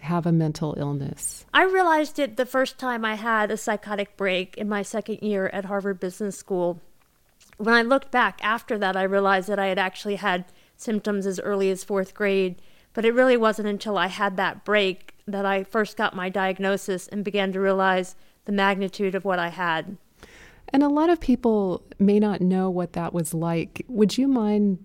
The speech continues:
Speaker 1: talking about that a little bit, just to give us a sense of it?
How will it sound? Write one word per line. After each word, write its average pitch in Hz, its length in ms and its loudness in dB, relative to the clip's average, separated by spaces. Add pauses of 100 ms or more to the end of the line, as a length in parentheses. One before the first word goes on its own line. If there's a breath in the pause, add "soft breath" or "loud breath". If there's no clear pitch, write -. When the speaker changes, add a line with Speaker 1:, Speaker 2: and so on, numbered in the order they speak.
(120)
Speaker 1:
talking 170 420 0
about 190 280 -2
that 180 160 -2
a 185 60 0
little 185 280 0
bit, 190 360 -2
just - 200 -4
to 175 60 -4
give 170 180 -2
us 175 160 -4
a 165 60 -2
sense 165 360 -2
of 180 120 -2
it? - 340 -6